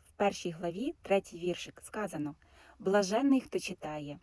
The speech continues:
і ті, хто слухає слова пророцтва та додержує написане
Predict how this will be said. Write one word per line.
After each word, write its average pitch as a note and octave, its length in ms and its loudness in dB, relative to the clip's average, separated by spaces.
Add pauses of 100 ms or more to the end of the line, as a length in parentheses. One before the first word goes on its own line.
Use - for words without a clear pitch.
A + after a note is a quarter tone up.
(280)
і A3 100 2
ті, A#3 180 -4
хто C#4 200 -4
слухає F#3+ 640 2
слова F#3 340 0
пророцтва F3+ 680 -4 (160)
та F3 160 2 (140)
додержує E3 800 2
написане D#3+ 720 -2